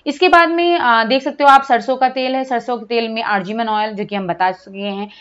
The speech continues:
ये किसको प्रभावित करता है? तो ये आपके आंखों की रोशनी है,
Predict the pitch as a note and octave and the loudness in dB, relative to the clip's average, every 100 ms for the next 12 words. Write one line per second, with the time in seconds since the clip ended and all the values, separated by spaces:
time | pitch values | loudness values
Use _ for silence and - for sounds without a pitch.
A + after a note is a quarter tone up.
0 | - C4 C4+ D4+ D4+ D#4+ D#4 D#4 C#4 C#4+ | -4 0 2 0 0 -2 0 2 2 2
1 | D4 D4 C#4 C#4+ D4+ - _ - _ D#4+ | 0 -4 -2 0 -2 -4 _ -20 _ 2
2 | D#4+ F4+ F4+ A3+ G#3 C#4 C#4 A#3+ A3+ C4+ | 4 4 4 2 2 -4 -2 -2 -2 -4
3 | C4 C#4 B3+ B3+ B3+ C4+ C4 D4 | -2 0 0 -2 -6 -4 -2 -4